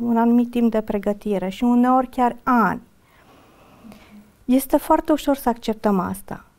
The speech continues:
însă mi se pare că atunci când vine vorba despre relația de căsătorie, cumva este o așteptare ca, m, armonia, unitatea dintre cei doi să se întâmple de la sine.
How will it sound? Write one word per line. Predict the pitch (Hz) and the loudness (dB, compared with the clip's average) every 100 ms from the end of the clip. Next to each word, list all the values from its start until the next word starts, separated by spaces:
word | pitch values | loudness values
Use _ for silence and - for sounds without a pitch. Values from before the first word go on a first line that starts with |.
| _ | _
însă | 240 262 254 262 240 233 | 2 4 2 2 4 4
mi | 226 | 2
se | 226 | -2
pare | 233 277 | 0 0
că | 294 | 2
atunci | 262 269 262 | -2 -2 -4
când | - 233 | 0 0
vine | 220 220 202 | 0 0 0
vorba | 208 226 220 208 | 0 0 0 -2
despre | 196 190 202 - 196 185 185 | -2 -4 -6 -6 -2 0 0
relația | 185 180 214 214 202 | -2 0 -2 -2 -4
de | 190 | -4
căsătorie, | 185 180 190 185 175 220 247 | -6 -8 -8 -6 -4 0 0
cumva | 240 220 220 233 | 0 -2 2 2
este | 262 302 - | 2 -2 -2
o | 226 | -2
așteptare | 202 190 - 196 - 240 247 254 254 - - - - - | -2 -4 -10 -14 -4 0 2 2 0 -2 -18 -20 -20 -18
ca, | - 220 214 214 214 | -4 0 2 2 2
m, | 214 208 214 208 _ _ _ _ | 0 -2 -4 -8 _ _ _ _
armonia, | 233 233 233 185 180 254 269 247 240 226 233 233 | -2 0 0 0 2 4 4 4 2 2 0 -2
unitatea | 220 214 196 - 247 247 247 233 226 | -2 0 0 2 4 4 2 2 2
dintre | 220 208 202 | 0 -4 -4
cei | 196 - 233 | -6 -2 -2
doi | 214 226 226 | 0 -2 -4
să | 208 | -6
se | 214 | -6
întâmple | 202 202 202 202 | -4 -2 -4 -4
de | 190 | -4
la | 185 175 | -4 -4
sine. | - 170 - | -8 -8 -8